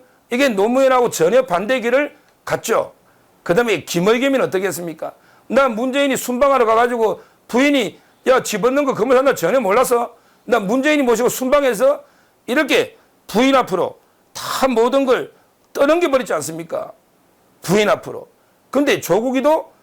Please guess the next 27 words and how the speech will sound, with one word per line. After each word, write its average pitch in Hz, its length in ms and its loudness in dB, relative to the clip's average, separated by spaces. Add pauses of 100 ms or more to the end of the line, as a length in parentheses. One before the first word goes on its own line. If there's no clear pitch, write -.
(160)
지금 214 180 -8
그런 240 260 0
거 277 80 0
아닙니까? - 460 -8 (640)
하, - 380 -16
제가 170 320 2
이런 220 200 2
상황이 208 300 0
되면 196 340 -4 (400)
진짜 269 360 0
제가, 180 420 2 (580)
저도 233 280 0
경상도다 190 500 0
보니까 180 380 -2
진짜 285 340 -2
제가 196 280 2
요즘 175 160 -4
바쁘고 175 540 -2 (240)
집안에 214 380 0
신경 196 340 -2
못 147 80 -2
썼는데 196 540 -4 (400)
그래서 202 360 0 (320)
부인이 233 340 0
했다 202 220 -2
치더라도 247 560 -4 (720)
쟤라면, 196 540 0